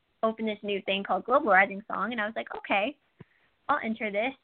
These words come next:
and I got accepted into it. There are twenty-two songwriters total,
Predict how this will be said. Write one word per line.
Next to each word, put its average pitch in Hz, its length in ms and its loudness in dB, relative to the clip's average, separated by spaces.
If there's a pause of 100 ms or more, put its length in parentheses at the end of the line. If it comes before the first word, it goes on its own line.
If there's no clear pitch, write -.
and 208 440 -2
I 208 80 4
got 220 160 4
accepted 240 400 0
into 220 300 -2
it. 285 200 2
There 208 160 4
are 208 60 2 (140)
twenty-two 226 720 0
songwriters 202 500 4
total, 202 380 4